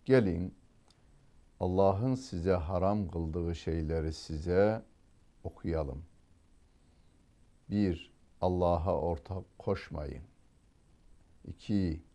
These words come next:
anne babanıza iyilik yapın. Üç, fakirlik nedeniyle çocukların doğumunu engellemeyin, çocuklarınızı öldürmeyin.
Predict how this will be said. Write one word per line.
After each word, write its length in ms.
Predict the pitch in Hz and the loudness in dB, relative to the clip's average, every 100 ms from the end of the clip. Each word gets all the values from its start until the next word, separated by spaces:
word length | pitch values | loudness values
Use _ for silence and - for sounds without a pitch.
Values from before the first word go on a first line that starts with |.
| _ - | _ -10
anne 380 | 87 87 85 87 | -6 -2 -2 0
babanıza 840 | 85 78 82 80 71 82 92 92 - - - | 0 0 -2 -2 -2 2 2 2 -2 -14 -8
iyilik 460 | 82 82 87 107 | -6 -6 -6 -6
yapın. 380 | 78 73 76 64 - _ _ _ _ - - _ _ _ _ - _ _ _ _ - | -6 -6 -10 -12 -16 _ _ _ _ -20 -20 _ _ _ _ -20 _ _ _ _ -4
Üç, 500 | 104 107 104 - - _ _ - - - _ - - _ - - | 0 0 -2 -14 -20 _ _ -20 -20 -20 _ -20 -20 _ -20 -12
fakirlik 960 | - 107 - 131 107 113 135 - - - - | -2 -2 0 0 2 0 -2 -10 -20 -20 -10
nedeniyle 1120 | 92 92 87 95 92 113 110 90 90 95 101 - - - - - - | -2 0 2 2 2 0 0 2 4 6 4 0 -18 -20 -20 -20 -12
çocukların 1040 | - 90 92 - 90 92 92 101 92 87 | -6 -4 -6 -4 0 2 2 0 -4 -2
doğumunu 760 | 87 87 87 85 85 85 85 - - _ _ _ - | 0 0 0 -2 -2 -4 -4 -8 -20 _ _ _ -10
engellemeyin, 1040 | 95 87 82 82 80 82 101 98 80 69 64 | -4 -4 -2 -2 0 2 2 2 0 -4 -12
çocuklarınızı 1000 | - 85 80 - 80 80 78 76 71 82 - | -6 -4 -4 -2 0 0 -2 -4 -4 -6 -6
öldürmeyin. 840 | 80 76 82 110 92 71 73 69 | -6 -4 -2 0 -2 -4 -8 -12